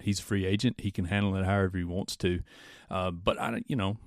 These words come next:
I just don't think it fits for every single team, you know, some of the Ohtani rules. And, you know, I know that makes me sound like the wet blanket now. And, uh, you know, but I think the Braves would love to have him, honestly, if, you know, if the situation was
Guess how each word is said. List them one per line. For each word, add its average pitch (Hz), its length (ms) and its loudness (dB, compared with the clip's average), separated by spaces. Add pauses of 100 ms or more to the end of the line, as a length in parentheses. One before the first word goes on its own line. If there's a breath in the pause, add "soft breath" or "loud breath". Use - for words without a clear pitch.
(400)
I 113 60 -2
just 170 180 0
don't 208 180 2
think 165 160 4
it - 100 0
fits - 280 -2
for 113 140 2
every 95 220 0
single 98 300 -2
team, 85 340 -4 (200)
you 104 140 4
know, 104 160 4
some 113 240 4
of 104 60 4
the 101 80 2
Ohtani 110 520 2
rules. 95 480 4
And, 90 240 -4 (500 soft breath)
you 113 100 6
know, 95 80 6
I 98 120 4
know 104 160 8
that 98 180 2
makes 101 240 2
me 123 100 8
sound 98 300 4
like 90 140 -2
the 90 80 0
wet 98 240 -2
blanket 95 360 0
now. 95 460 -4
And, 95 360 0
uh, 92 260 0 (380)
you 113 140 4
know, 90 140 2
but 95 320 2
I 101 120 2
think 151 200 6
the 120 60 0
Braves 104 280 6
would 101 120 2
love 110 180 6
to 107 80 4
have 98 220 2
him, 123 220 0
honestly, 113 640 2
if, - 360 0
you 98 140 0
know, 90 120 4
if 90 120 -4
the 92 100 -4
situation 98 680 2
was 90 280 0